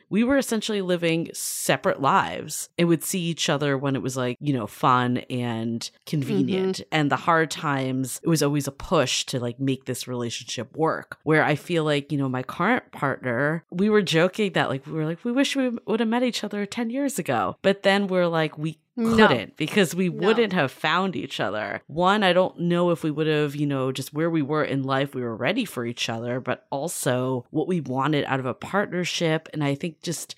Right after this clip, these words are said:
Speaker 1: we met each other when we were both looking for someone that we could share our lives with.
Speaker 2: Mm-hmm.
Speaker 1: And that's what we're doing. And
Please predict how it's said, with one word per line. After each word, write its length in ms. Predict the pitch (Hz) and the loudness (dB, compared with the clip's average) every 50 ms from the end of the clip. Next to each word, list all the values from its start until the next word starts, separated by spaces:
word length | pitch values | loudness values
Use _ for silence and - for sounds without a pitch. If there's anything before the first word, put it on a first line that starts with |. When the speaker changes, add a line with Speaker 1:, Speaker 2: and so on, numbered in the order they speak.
| - | -2
Speaker 1:
we 140 | - 190 185 | 2 4 4
met 240 | 175 175 185 196 214 | 4 4 4 4 4
each 300 | 262 262 254 - - - | 4 2 2 2 0 2
other 260 | 202 175 175 175 175 160 | 2 2 2 2 2 2
when 100 | 143 135 | 0 0
we 60 | 135 | -2
were 80 | 131 | -2
both 380 | 120 - 143 135 131 139 - - | -2 -2 0 0 0 0 -2 -4
looking 380 | 123 131 131 - - 147 147 139 | -4 -4 -4 -2 -2 -4 -4 -4
for 180 | - 165 156 | -4 -4 -4
someone 600 | - - - 175 175 170 185 190 190 196 208 208 175 | -4 -4 -4 -4 -2 0 0 2 2 2 2 2 0
that 120 | 143 - | -2 -2
we 80 | 127 127 | -4 -6
could 140 | - - - | -6 -6 -4
share 240 | - - 117 120 110 | -4 -4 -2 -2 -2
our 140 | 117 117 | -2 -4
lives 400 | - 90 90 85 104 120 143 - 180 | -4 -4 -4 -2 -2 -4 -4 -4 0
with. 280 | 190 202 214 226 233 - - | 2 2 2 2 0 -2 -4
Speaker 2:
Mm-hmm. 120 | 214 190 170 | -2 0 2
Speaker 1:
And 160 | 175 175 165 | 4 4 4
that's 200 | 160 165 185 170 | 4 2 0 0
what 140 | 170 - - | -2 -2 0
we're 140 | 147 147 139 | 2 0 0
doing. 540 | 135 135 135 131 135 151 160 180 180 156 | 0 0 0 2 2 2 2 2 2 0
And 100 | 151 131 | 0 0